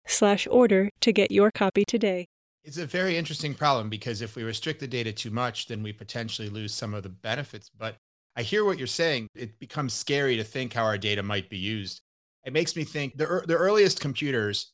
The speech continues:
Speaker 2: they just did whatever we told them to. You know, we'd say, "Add these two numbers together," it would. Then we got to computers that we programmed to tell us what to do, right? Like my G P S in my car, right? It tells me to turn left. You know, I turn left. I, I'm now doing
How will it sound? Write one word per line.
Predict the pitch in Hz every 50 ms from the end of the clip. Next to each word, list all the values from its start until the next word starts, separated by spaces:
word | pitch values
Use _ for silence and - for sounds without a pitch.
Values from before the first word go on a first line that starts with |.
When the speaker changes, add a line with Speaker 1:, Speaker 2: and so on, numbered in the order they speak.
| _ _
Speaker 2:
they | 143 156
just | 156 170 139 -
did | - 147 135
whatever | 139 135 135 131 123 127
we | 117 113
told | - - 117 110 98
them | 92 90 87
to. | - - - - -
You | 117 110
know, | 107
we'd | 110 110
say, | - 107 92
"Add | 113 120 120 110
these | 113 113 -
two | - 127 117
numbers | 113 110 113 110
together," | - 139 139 156 151 143 131
it | 110
would. | 120 117 110 92 87 - _ _ _ _ _ _ _ _ _ -
Then | 160 180 202
we | 226 226
got | 196 190 180 180
to | 165
computers | 143 - 135 120 - - 147 139 135 131 113 110
that | 120 120
we | 127 139
programmed | 147 - - 143 135 113 127 123 120 120 117 113 113 - _
to | - -
tell | 120 - - 160 170
us | 190 196 - -
what | 127 110 -
to | - 107
do, | 98 107 90 - - _ -
right? | 120 139 156
Like | 151 139 110
my | 147 143
G | 123 120 156
P | 151 - 156
S | 147 135 - -
in | 135
my | 131 127 120
car, | - 170 160 - - - -
right? | 117 123 127
It | 123 131 -
tells | - 131 127 - 139
me | 123
to | 127
turn | 123 - 120 113
left. | 117 147 180 180 - -
You | 127
know, | 127
I | 131 131
turn | - - 151 139
left. | 117 104 - -
I, | 123 139 151 135 - 117
I'm | 120 131 151 185 185
now | 165 156 156 151 151 151 - - _
doing | - 156 190 190 160 147 147 143